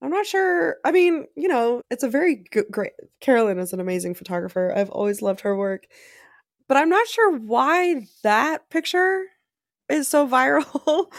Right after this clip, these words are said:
<laughs> but it's all over the fucking internet. I can't even keep track of it. <laughs> But anyway, yeah, Croatia was so much fun. Croatia and Italy. And yeah, and then we went to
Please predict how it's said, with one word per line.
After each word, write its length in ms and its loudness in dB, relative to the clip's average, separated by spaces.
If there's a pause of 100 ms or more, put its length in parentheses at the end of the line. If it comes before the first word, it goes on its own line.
<laughs> 200 -20
but 120 2
it's 160 0
all 180 6
over 160 2
the 80 -4
fucking 300 -4
internet. 420 -4
I 60 -4
can't 220 -4
even 180 -8
keep 160 -12
track 240 -2
of 80 -8
it. 220 -2 (280)
<laughs> 0 -
But 560 8
anyway, 320 0 (400)
yeah, 440 4 (120)
Croatia 540 0
was 200 -4
so 140 0
much 220 -4
fun. 500 0
Croatia 500 0
and 220 0
Italy. 560 -2 (640)
And 200 0
yeah, 280 2
and 140 -4
then 100 -2
we 120 -2
went 260 -2
to 480 -2